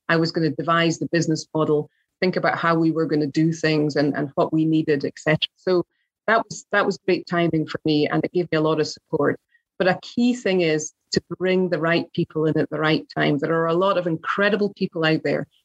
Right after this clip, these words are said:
and I know that, that Queen's is incredible when it comes to support. And that was critical for me, for me personally, because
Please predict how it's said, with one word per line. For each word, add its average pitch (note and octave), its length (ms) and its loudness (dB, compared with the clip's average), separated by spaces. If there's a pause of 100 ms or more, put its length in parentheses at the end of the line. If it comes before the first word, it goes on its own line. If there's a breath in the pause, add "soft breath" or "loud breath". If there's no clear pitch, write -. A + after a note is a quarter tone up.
(160)
and E3+ 100 -2
I F3 60 2
know F#3 380 2
that, D#3+ 260 -4
that - 180 -2
Queen's F3 360 2
is C#3 120 -2
incredible E3 500 -2
when D#3+ 120 -2
it - 80 -4
comes - 240 -2
to - 140 -4
support. - 560 -2 (420)
And E3+ 240 0
that G3 380 0
was E3 320 -4
critical E3 460 -2
for D#3 180 -2
me, D3+ 400 0 (100)
for F#3 160 -2
me G3+ 160 2
personally, A3+ 760 0 (120)
because E3 480 0